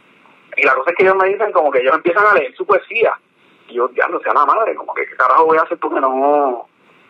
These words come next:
Eh, me gustaría, coño, me gustaría expresarme, pero no traje nada, no me preparé, tú sabes, no sabía que, que, que iba a estar a-, o sea, que iba a hacer esto".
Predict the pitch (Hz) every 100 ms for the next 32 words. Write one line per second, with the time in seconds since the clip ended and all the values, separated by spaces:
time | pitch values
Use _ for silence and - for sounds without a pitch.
0 | _ - 131 123 120 117 113 113 - -
1 | 131 131 - 131 131 139 156 - - 175
2 | 190 131 - 120 120 - 175 170 202 220
3 | 180 151 131 - - - _ _ _ _
4 | - - - - - 165 156 190 262 196
5 | 180 175 170 180 262 175 160 143 135 131
6 | 127 156 156 165 160 156 147 135 123 -
7 | 131 127 120 - 127 127 127 147 143 127
8 | - 135 - 135 143 143 - - -